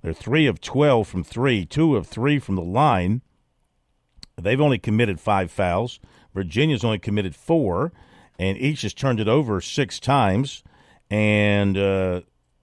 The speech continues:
Clemson is being out-rebounded twenty-two seventeen. So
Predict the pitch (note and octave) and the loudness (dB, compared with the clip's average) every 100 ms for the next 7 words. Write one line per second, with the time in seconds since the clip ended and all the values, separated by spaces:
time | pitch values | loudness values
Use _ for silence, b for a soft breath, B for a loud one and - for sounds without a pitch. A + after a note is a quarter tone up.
0 | _ _ - D3 D#3 - A2+ F2 B2 A2 | _ _ -4 0 0 0 -2 2 2 2
1 | A2+ A2 F#2 B2 D#3+ G#2+ F#2 F#2 G2 - | 0 0 0 0 0 2 2 0 -2 0
2 | C3 A2+ - C3 B2 G#2+ - b b - | 0 0 -4 0 0 0 -6 b b -2
3 | C3+ B2+ G#2 F2 - F3 A2 D2 - _ | 2 2 0 -4 0 2 2 -2 -8 _
4 | _ B B B B - G2+ E2 | _ B B B B -4 -4 -4